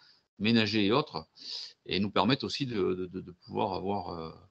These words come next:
avoir ce, ce, ce produit, si je peux l'appeler ainsi,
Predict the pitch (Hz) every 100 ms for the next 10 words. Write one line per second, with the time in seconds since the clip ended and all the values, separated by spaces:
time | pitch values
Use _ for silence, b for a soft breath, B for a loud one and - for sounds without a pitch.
0 | _ _ _ _ - 85 92 - 85 -
1 | - - - 101 - - 107 113 143 110
2 | - 98 90 - 92 - 101 95 - 135